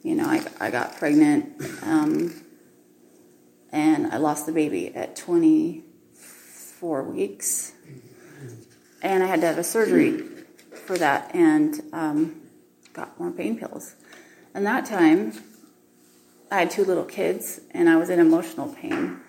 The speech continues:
And I discovered, you know, that, um, I didn't have to deal with that emotional pain. I could just take pills instead. So that's what I did.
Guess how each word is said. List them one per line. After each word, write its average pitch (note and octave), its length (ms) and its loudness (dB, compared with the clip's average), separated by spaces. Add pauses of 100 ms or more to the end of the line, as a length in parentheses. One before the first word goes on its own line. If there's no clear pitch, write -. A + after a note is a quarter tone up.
(340)
And F#3+ 160 0
I F3+ 160 4
discovered, D#3 720 -2
you F#3+ 140 0
know, F3+ 160 4
that, - 420 -4 (760)
um, F#3+ 600 -4 (1500)
I G#3+ 100 -6
didn't F3+ 320 -2
have F#3 220 -10
to - 80 -10
deal A#3 220 0
with - 140 -4
that D#2+ 120 -4
emotional - 380 -4
pain. - 180 -4
I D#3+ 80 0
could D#3 80 -6
just - 180 -12
take - 160 -8
pills A#3 220 0
instead. - 400 -4 (960)
So D#3 760 0 (680)
that's F3+ 180 -8
what F#3+ 100 -2
I F2 80 0
did. E3 420 -2